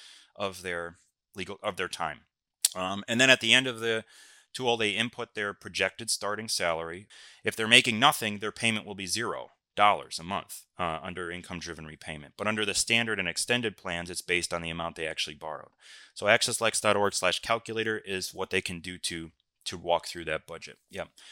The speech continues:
Um, and, and you originally said, Ben,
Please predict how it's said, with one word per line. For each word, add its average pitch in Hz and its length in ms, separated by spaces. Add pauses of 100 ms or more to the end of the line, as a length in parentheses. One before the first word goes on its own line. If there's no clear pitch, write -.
(400)
Um, 107 320
and, 117 220 (160)
and 113 240 (640)
you 113 160
originally 131 360
said, 104 240
Ben, 98 400